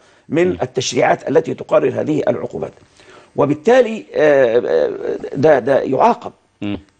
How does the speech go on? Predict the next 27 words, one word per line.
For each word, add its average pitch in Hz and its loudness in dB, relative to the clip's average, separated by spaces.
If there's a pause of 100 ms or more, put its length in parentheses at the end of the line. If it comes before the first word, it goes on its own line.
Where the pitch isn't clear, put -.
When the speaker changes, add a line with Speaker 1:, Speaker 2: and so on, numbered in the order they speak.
Speaker 1:
آه، 117 0
ده - -2
واحد 196 2
ارتكب 220 0
جريمة 220 0
يعاقب 180 2
بالجريمة 175 0
التي 160 0
ارتكبها، 120 -8 (580)
والجريمة 202 4 (140)
لها، 165 2
آه، 104 -6
يعني، 131 0 (340)
آه، 135 2
عقوبات 185 2
مقررة، 185 2 (320)
وإذا 208 4
ما 190 -2
حصل 196 -2
منه 185 0
هذا 180 4
الأمر 185 -2
فإنه 180 0
توقع 185 -2
عليه 165 2
هذه 160 -2
العقوبات. 127 -6